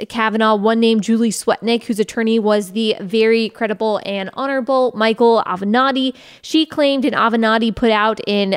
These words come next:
uh, a press release or something, that Kavanaugh was a part of a gang raping group, uh, at parties that she attended while Kavanaugh was in college and she was in high school, and that he would line up outside a room and he would,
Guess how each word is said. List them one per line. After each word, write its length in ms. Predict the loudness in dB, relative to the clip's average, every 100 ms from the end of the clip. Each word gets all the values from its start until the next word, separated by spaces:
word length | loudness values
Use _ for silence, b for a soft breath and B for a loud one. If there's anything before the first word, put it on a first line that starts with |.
| 0
uh, 220 | 2 2
a 80 | -2
press 300 | -2 -2 0
release 320 | -2 0 0
or 80 | 0
something, 340 | 0 0 0 0
that 140 | -2
Kavanaugh 500 | -2 -2 0 0 0
was 260 | 2 -2 -4 B B
a 80 | -6
part 240 | -2 0
of 80 | 0
a 60 | -2
gang 440 | 0 2 2 0
raping 440 | 0 -2 -2 -4 -2
group, 400 | 0 0 -4 -12 b b -2
uh, 160 | 0 0
at 160 | -2
parties 400 | -2 -2 0 -2
that 160 | -4 -4
she 160 | -2
attended 380 | -2 -2 0 0
while 360 | 2 2 2 0
Kavanaugh 460 | -4 -2 0 0 0
was 240 | 0 -2
in 40 | -4
college 440 | 0 4 4 2
and 120 | -2
she 260 | -4 -2 0
was 280 | 2 2 0
in 200 | -2 -2
high 200 | -2 -2
school, 420 | -4 0 4 4 B B -2
and 100 | 0
that 120 | 0
he 100 | 0
would 160 | 0 0
line 320 | -2 0 0
up 180 | -2 -2
outside 400 | -2 -2 0 2
a 60 | 2
room 380 | 0 0 0 -2
and 120 | -4
he 180 | -4 -2
would, 340 | 2 0 0